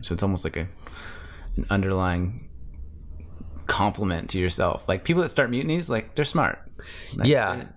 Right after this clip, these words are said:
Speaker 1: they,
Speaker 2: and
Speaker 1: they
Speaker 2: that
Speaker 1: know what's going on. They can judge people. They can poke buttons. They can tease out strategies and whatnot.
Speaker 2: Yeah, and I think that the, the, the leader in me was emerging while I was working there, but I was still very young, and I didn't
Speaker 1: Mm.
Speaker 2: know.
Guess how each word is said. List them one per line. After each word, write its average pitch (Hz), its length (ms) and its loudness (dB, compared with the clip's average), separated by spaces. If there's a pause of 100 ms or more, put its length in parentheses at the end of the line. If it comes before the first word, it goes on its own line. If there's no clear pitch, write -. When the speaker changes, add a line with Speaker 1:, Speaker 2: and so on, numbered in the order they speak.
Speaker 1:
they, 131 60 6
Speaker 2:
and 123 300 2
Speaker 1:
they - 120 -4
Speaker 2:
that 135 80 6
Speaker 1:
know 147 80 4
what's 143 160 0
going 127 200 4
on. 110 140 4
They 101 120 2
can 113 160 4
judge 117 320 4
people. 117 400 4
They 107 120 4
can 98 200 0 (200)
poke 110 240 4
buttons. 104 500 2
They 98 140 2
can 95 420 0 (640)
tease 107 280 4
out 101 220 4
strategies 95 540 2
and 95 80 -2
whatnot. 92 320 0 (200)
Speaker 2:
Yeah, 151 300 6
and 131 80 2
I 139 60 2
think 185 220 2
that - 260 2
the, 117 160 4 (300)
the, 117 260 4 (140)
the 120 100 6
leader 110 400 6
in 127 140 6
me 117 140 6
was 101 180 6
emerging 92 500 6
while 117 140 6
I 98 40 6
was 82 120 0
working 95 260 2
there, 117 120 6
but 104 60 8
I - 20 6
was 90 100 4
still 98 200 4
very 87 220 6
young, 80 320 4
and 80 100 4
I 80 80 6
didn't 85 220 4
Speaker 1:
Mm. 82 40 4
Speaker 2:
know. 82 260 4